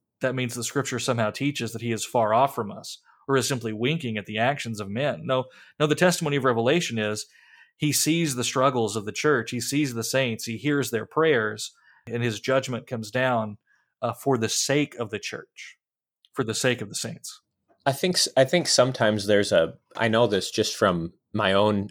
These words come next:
Speaker 2: thinking about the world and, and from talking with people, there's,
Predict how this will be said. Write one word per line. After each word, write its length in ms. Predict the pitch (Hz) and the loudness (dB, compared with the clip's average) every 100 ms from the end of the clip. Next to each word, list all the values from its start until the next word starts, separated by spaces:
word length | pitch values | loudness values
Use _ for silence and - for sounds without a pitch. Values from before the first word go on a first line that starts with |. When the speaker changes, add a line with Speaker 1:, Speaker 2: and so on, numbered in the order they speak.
| - | -6
Speaker 2:
thinking 420 | - 104 - 95 | 0 0 0 0
about 320 | 87 85 85 | 2 2 2
the 80 | - | 0
world 480 | 92 95 92 95 104 | 2 4 6 4 4
and, 300 | 92 85 85 - | 2 0 -4 -8
and 220 | 90 90 | -8 -6
from 180 | - 87 | -4 -2
talking 380 | 95 92 - 95 | 2 2 0 -6
with 160 | 85 | -4
people, 340 | - 87 90 87 | -6 -4 -2 2
there's, 380 | 98 98 - | 2 2 0